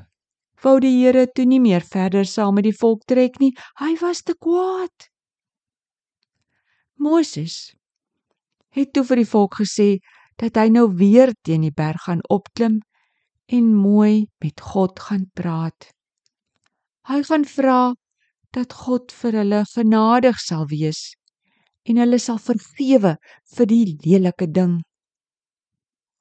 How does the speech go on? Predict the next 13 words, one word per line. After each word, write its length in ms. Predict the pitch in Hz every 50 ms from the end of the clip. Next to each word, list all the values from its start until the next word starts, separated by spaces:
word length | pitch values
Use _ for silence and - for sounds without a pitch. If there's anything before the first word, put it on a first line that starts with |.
| _
Hy 160 | 269 277 302 294
gaan 240 | - - 311 311 294 -
ook 260 | - 320 359 349 -
vra 380 | - - - 190 190 180 180 185 - _ _ _ _ _ _ _ _ _ _ _ _ _ _ _ _ -
dat 260 | 262 254 254 254 -
die 160 | 254 254 247
Here 240 | 262 262 269 269 -
asseblief 800 | - 247 - 285 254 214 196 202 208 220 233 254 294 277 - - - _ _ _ _ _ _ _ _ _ _ _ _
verder 480 | 170 160 160 175 170 165 - 160 160
saam 340 | - - - 190 175 180 175
met 140 | 180 175 -
hulle 240 | 185 180 185 196 202
sal 240 | - - 214 214